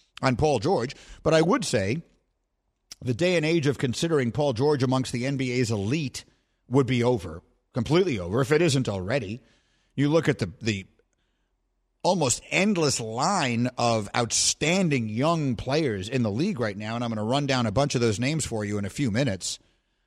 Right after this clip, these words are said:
You wouldn't take Paul George over any of them. And Kawhi, he could up and go. He can go to Miami. He can go anywhere he wants.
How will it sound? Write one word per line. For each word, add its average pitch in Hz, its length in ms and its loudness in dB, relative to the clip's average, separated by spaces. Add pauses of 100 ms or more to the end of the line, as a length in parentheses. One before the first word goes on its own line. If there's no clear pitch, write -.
(920)
You 147 140 2
wouldn't 160 200 4
take 135 160 4
Paul 139 200 4
George 135 260 2
over 113 220 2
any 185 260 4
of 92 120 -6
them. 90 280 -8 (1040)
And 139 180 2
Kawhi, 196 420 4
he 208 120 2
could 247 160 2
up 254 140 0
and 254 100 0
go. 262 300 -2 (360)
He 135 100 -10
can 127 80 -2
go 113 140 4
to 123 60 2
Miami. 156 520 0
He 240 40 0
can 233 80 0
go 233 120 0
anywhere 233 260 2
he 180 80 0
wants. 226 560 -2